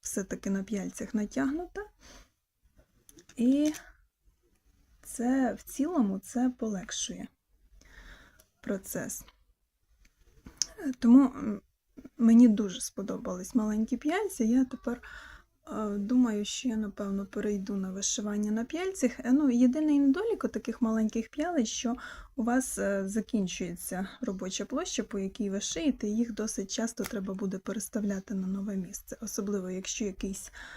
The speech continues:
ну, якщо якийсь тоненький, довгий узор, то їх треба буде переставляти. Ну, я думаю, що це, м, не проблема,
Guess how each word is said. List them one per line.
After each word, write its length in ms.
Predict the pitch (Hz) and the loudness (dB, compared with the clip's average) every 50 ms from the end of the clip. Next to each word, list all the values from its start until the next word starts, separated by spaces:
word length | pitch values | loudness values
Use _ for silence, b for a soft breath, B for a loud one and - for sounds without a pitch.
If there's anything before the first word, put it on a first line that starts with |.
| B B B B B B - - - - 427 | B B B B B B -10 -12 -14 -4 2
ну, 260 | 302 269 214 190 185 | 2 4 4 2 0
якщо 380 | 185 190 196 190 - - - 208 | -2 -2 -4 -6 -6 -6 -6 -6
якийсь 340 | 190 185 - - 180 185 - | -6 -6 -6 -8 -8 -8 -6
тоненький, 560 | - - 240 277 370 440 427 349 - - 202 | -2 0 0 0 2 0 -2 -2 -2 -2 -2
довгий 460 | 185 190 196 196 196 190 233 202 196 | 0 0 -2 -2 -2 -2 -2 -2 -2
узор, 300 | 196 - - 285 320 - B B B B _ _ _ _ _ _ _ _ | -4 -2 -2 -2 -2 -2 B B B B _ _ _ _ _ _ _ _
то 320 | - 208 202 202 196 185 | -6 -4 -4 -2 -4 -4
їх 220 | 185 202 247 247 - | -2 -4 -4 -4 -4
треба 300 | - - 214 214 208 202 | -6 -4 -4 -4 -4 -4
буде 240 | 214 247 196 208 | -6 -6 -6 -6
переставляти. 840 | 202 - - 277 214 - - - 208 196 180 170 - _ _ - - | -8 -8 -10 -10 -10 -12 -10 -8 -8 -8 -8 -10 -12 _ _ -4 -2
Ну, 120 | 233 330 466 480 | -2 -2 0 0
я 60 | 330 | 2
думаю, 340 | 254 277 233 220 214 208 214 | 2 2 2 2 0 0 -2
що 180 | - - - 247 | -4 -6 -10 -14
це, 260 | - - 233 214 254 B B B B B B B B B B B _ _ _ _ _ _ _ - - | -10 -8 -8 -8 -8 B B B B B B B B B B B _ _ _ _ _ _ _ -6 -4
м, 500 | 208 208 202 202 196 196 196 202 202 202 | -2 -2 0 0 0 0 0 0 0 0
не 100 | 208 196 | -2 -2
проблема, 720 | - 226 214 214 254 285 370 440 427 381 320 247 226 | -4 -6 -4 -4 -2 -4 -4 -4 -2 0 0 0 0